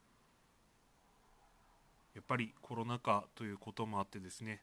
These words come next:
あの、住んでるところは田舎ではあるんですけれども、まあ、それゆえのですね、こう、気をつけなければいけないというような感じもあってですね、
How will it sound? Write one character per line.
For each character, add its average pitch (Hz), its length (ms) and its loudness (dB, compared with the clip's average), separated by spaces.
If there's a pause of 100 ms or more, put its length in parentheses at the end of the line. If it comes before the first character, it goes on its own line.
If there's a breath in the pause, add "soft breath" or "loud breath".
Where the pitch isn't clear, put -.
(160)
あ 98 180 -8
の、 92 160 -10
住 - 160 -8
ん - 20 -4
で 123 80 0
る 113 80 -2
と 110 120 -6
こ 110 100 -6
ろ 101 140 0
は 90 80 0
田 104 260 -6
舎 117 80 0
で 113 80 0
は 110 160 4
あ 127 40 2
る 139 100 -2
ん 135 60 -6
で 113 60 -2
す - 120 -8
け 117 100 -4
れ 104 80 -8
ど 107 80 -8
も、 104 260 -10
ま 104 120 -10
あ、 - 80 -16
そ - 180 -8
れ 123 100 2
ゆ 127 200 4
え 135 80 2
の 175 100 -2
で 139 100 2
す - 120 -8
ね、 101 240 -8 (160)
こ 101 80 -12
う、 - 40 -10
気 - 140 -8
を 107 60 -2
つ - 120 -14
け 123 100 -2
な 117 100 -4
け - 120 -6
れ 95 80 -6
ば 90 120 -10
い - 20 -14
け 95 160 -8
な 95 140 -8
い 95 100 -12 (1040 loud breath)
と 120 120 0
い 101 720 0
う - 20 -6
よ 110 120 -2
う - 20 -6
な 104 120 -6
感 101 220 -8
じ 98 80 -10
も 101 140 -4
あ - 20 -2
っ - 20 -12
て 123 140 -10
で 95 100 -6
す - 120 -14
ね、 107 260 -8